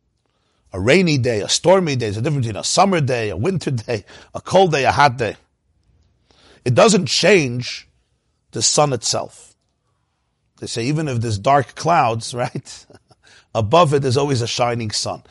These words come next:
The question is, how much of the light are you receiving, are you accessing? Because the ray of the sun is what's called a ha'ara. And a ha'ara doesn't affect, doesn't change the ma'ir, the source. But there's a very big difference between the mashal and the nimshal.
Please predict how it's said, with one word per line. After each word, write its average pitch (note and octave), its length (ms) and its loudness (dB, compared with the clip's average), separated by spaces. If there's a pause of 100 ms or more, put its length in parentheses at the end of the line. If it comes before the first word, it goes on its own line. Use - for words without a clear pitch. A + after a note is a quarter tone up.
(240)
The G2+ 100 -10
question F#3+ 440 0
is, G3+ 100 2
how D3+ 160 2
much F#3+ 220 0
of C#3 120 2
the D3 80 0
light E3+ 540 -2 (300)
are C3+ 80 0
you C#3+ 120 0
receiving, B2+ 500 -2
are G#2+ 80 -4
you A2+ 120 -2
accessing? - 600 -4 (460)
Because C#3 380 0
the D3 120 2
ray G#3 260 4
of G3+ 100 4
the E3 100 -2
sun F#3 220 0
is D#3 100 -6
what's C3 140 -10
called D#3+ 200 -6
a B2 40 -6
ha'ara. B2 560 -2 (640)
And D3+ 140 -4
a C#3 80 0
ha'ara E3 460 4
doesn't G3 340 2
affect, - 500 0
doesn't D3 280 -6
change D#3+ 340 -4
the C3 80 -2
ma'ir, C3 460 0 (240)
the - 80 -6
source. - 600 -2 (2250)
But G#2 100 -2
there's A2 160 0
a A2+ 60 2
very C#3 220 6
big G2 220 -2
difference A#2+ 360 -4
between G#2+ 260 -10
the G#2 60 -6
mashal G#2+ 380 -6
and G2 80 -8
the G2 40 -8
nimshal. G#2+ 360 -12